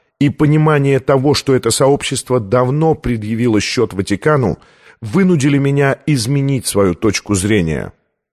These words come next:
«Компьютерная фальшивка», небрежно бросил Оливетти, возвращая факс Лэнгдону. Лэнгдон не верил своим ушам. «Фальшивка?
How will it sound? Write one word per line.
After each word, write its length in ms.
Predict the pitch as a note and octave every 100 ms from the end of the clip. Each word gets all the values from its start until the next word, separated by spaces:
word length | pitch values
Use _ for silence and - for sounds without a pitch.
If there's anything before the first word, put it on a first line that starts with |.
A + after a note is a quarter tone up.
| _ -
«Компьютерная 840 | G2+ G2 F#2 G#2 - F#2+ F#2 F2
фальшивка», 800 | - F2 D#2+ - B1+ - - - _ _ _ _ -
небрежно 540 | B2 A2+ A2+ G2+ F#2
бросил 400 | F#2 F2+ - F2+ -
Оливетти, 640 | G2 G#2 C#3 - B2+ A#2 - _
возвращая 680 | A#2+ A#2 A#2 A#2+ - C3 A#2
факс 480 | - A#2 A2+ - -
Лэнгдону. 760 | A2+ A2 E2 D#2 D2+ C2+ G1+ _ _ _ _ _ _ _ -
Лэнгдон 600 | G#2+ D#3 E3 A#2+ D3 D3
не 120 | C#3+
верил 340 | B2 C#3 C3+ B2+
своим 340 | - B2+ C#3
ушам. 400 | C3+ A#2+ E2 C2+ _ _ _ _
«Фальшивка? 800 | C#3 G#2+ - F#3+ G3+ - G2+